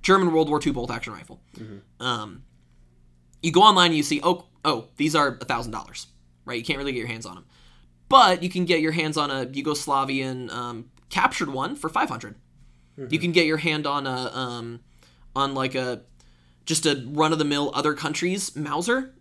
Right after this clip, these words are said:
Speaker 1: like, might have some differences, but shoots the same round and functionally the same action. Um, two hundred. Like, find, find something you're interested in, in that and look for the cheaper side of it if that's kinda what you're looking for. Um, I think just kinda start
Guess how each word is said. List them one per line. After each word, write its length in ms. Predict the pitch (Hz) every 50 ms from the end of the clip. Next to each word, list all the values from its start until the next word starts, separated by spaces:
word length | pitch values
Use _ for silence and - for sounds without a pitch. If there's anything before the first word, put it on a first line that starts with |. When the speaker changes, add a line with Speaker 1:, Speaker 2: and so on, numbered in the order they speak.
| -
Speaker 1:
like, 300 | 147 143 135 - - -
might 280 | 147 151 151 160 160 151
have 120 | 160 156
some 120 | 156 147 135
differences, 440 | 156 156 196 185 185 - 220 220
but 120 | 170 - -
shoots 220 | - 165 160 160
the 60 | -
same 260 | - 160 151 143 139 139
round 320 | 135 131 143 160 160 143
and 260 | 131 127 127 120 -
functionally 440 | - 147 143 147 - 156 147 143 143
the 100 | 131 135
same 320 | 135 - 131 131 131 123 -
action. 460 | - 117 143 - - 226 262 262 262 - - - _ _ _ _ -
Um, 460 | - 139 131 131 131 131 131 131 - _ _ _ _
two 160 | - - 262
hundred. 280 | 190 127 113 107 - - - - - - -
Like, 280 | 147 151 143 135 - - _ _ _ _ _ _ _ _ _ _ _ _ _ _ -
find, 480 | - - - 180 190 220 240 202 - -
find 300 | - 190 185 202 226 220
something 300 | 269 240 220 226 202 180
you're 120 | 156 -
interested 460 | 147 170 - - 208 - - 220 208
in, 180 | 220 220 220 202
in 140 | 175 208 208
that 240 | 208 214 208 - -
and 240 | 151 156 147 143 147
look 160 | 151 151 -
for 100 | - 151
the 80 | 139
cheaper 280 | - - 143 143 135 131
side 260 | 131 - 127 131 139
of 80 | 139 139
it 140 | 139 135 -
if 300 | 127 123 120 - - - - -
that's 380 | - 117 110 113 - - - -
kinda 240 | - 143 127 127
what 100 | 127 131 117
you're 80 | 131
looking 200 | 143 165 - 202
for. 280 | 208 - 294 254 294 - _ _ _ _ _ _ _ -
Um, 460 | - 143 139 139 135 131 127 123 - - _ _ _ _ _ _ -
I 60 | 147
think 220 | 151 170 220 269 262
just 260 | - 233 226 - -
kinda 220 | - 180 208 214
start 420 | 214 - - 165 175 170 - -